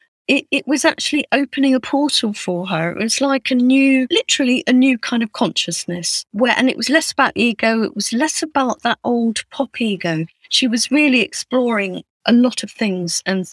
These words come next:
and genuinely exploring things on a spiritual level. So she was doing that in her everyday life, and then she was doing that musically as well.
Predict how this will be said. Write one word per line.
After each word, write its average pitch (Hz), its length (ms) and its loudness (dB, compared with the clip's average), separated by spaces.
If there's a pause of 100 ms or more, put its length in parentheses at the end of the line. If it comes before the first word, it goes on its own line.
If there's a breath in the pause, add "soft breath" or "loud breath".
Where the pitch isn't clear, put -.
and 196 180 0
genuinely 185 580 2
exploring 175 560 -4
things 175 320 -4 (160)
on 180 160 -8
a 175 40 -10
spiritual 175 580 -6
level. 165 380 -6
So - 400 2
she - 180 0
was 320 160 -2
doing 415 280 2
that 349 200 2
in 269 200 2
her 269 280 2
everyday 240 400 0
life, 247 480 0
and 254 100 4
then 254 120 2
she - 140 -2
was 240 120 0
doing 247 200 0
that 220 120 0
musically 190 640 -2
as 170 180 -4
well. 160 300 -4